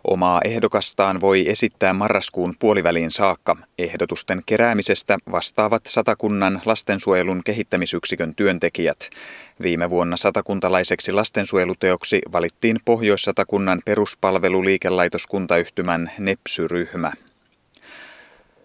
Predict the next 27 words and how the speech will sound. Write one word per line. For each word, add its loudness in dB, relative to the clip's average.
Loimaalla 4
putkitehtaan 0
tiellä 4
sattui 2
ulosajo 4
sunnuntaina 0
iltapäivällä. 2
Auton 2
eteen 2
oli 2
tullut 0
yllättäen 0
useampi 0
peura. 2
Voimakkaan 0
jarrutuksen 0
seurauksena 2
kuljettaja 2
menetti 0
autonsa 0
hallinnan. 0
Auto 0
ajautui 0
ojaan 2
ja -2
kääntyi 0
katolleen. 2